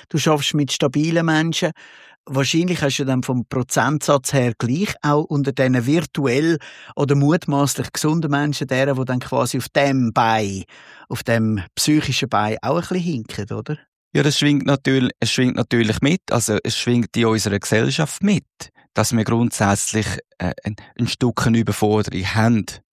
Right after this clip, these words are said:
Speaker 2: Und die haben auch wir als stabile oder haben auch die, der stabile Anteil gespürt, die Herausforderung, wie gehe ich mit dem Zeitgeist um? Und deshalb ist das natürlich ein Gesprächsthema.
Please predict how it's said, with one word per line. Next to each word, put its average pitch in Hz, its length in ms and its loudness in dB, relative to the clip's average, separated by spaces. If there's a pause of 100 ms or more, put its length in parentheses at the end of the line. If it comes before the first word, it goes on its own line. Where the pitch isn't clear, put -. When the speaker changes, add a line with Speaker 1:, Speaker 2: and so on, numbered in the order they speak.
(560)
Speaker 2:
Und 104 400 0 (140)
die 110 120 2
haben 107 280 2
auch 104 420 0
wir 110 400 0
als 104 240 -2
stabile 131 840 0
oder 110 320 0
haben 113 240 2 (200)
auch 104 240 0 (220)
die, - 220 -8
der 117 60 -2
stabile 139 500 2
Anteil 127 560 2 (440)
gespürt, 135 460 0 (220)
die 131 80 0
Herausforderung, 123 920 0
wie 107 140 -2
gehe 113 280 4
ich 117 60 4
mit 113 180 0
dem 110 160 2
Zeitgeist - 580 -2
um? 98 360 -2 (340)
Und 104 160 -2
deshalb 107 360 2
ist - 200 -2
das 107 100 -4
natürlich 107 500 0 (140)
ein 107 160 0
Gesprächsthema. 104 1040 0